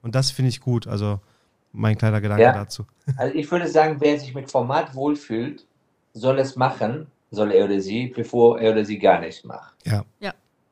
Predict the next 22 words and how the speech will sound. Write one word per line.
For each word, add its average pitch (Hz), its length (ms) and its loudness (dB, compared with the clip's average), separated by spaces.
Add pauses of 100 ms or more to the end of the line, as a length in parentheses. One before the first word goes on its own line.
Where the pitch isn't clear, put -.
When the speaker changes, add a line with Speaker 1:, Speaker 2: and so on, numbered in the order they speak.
(120)
Speaker 2:
Also 110 500 0 (520)
soll, 135 300 4
man 127 180 -4
soll 147 160 8
sich 139 140 -8
wohlfühlen 120 420 0
mit 95 160 -6
dem, 95 120 -6
was 92 160 -4
man 98 100 -6
macht. 104 100 -2
Manche 143 260 -4
Leute 127 340 -2
sind 135 200 -10
nicht 110 160 -6
so 85 80 -8
ganz 80 200 -4
spontan, - 460 -6
die 104 80 -2
mögen 120 320 2
Strukturiertheit. 226 920 -2
Speaker 3:
Mhm. - 40 -18